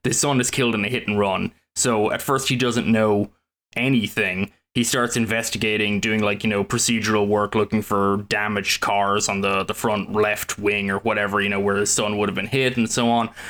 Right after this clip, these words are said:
And then it's pure coincidence that actually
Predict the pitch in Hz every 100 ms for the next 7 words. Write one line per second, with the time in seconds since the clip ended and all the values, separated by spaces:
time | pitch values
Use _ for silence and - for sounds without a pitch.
0 | - - 143 160 - - 165 131 - 156
1 | 135 123 107 98 - 113 101 107 - 110
2 | 98 98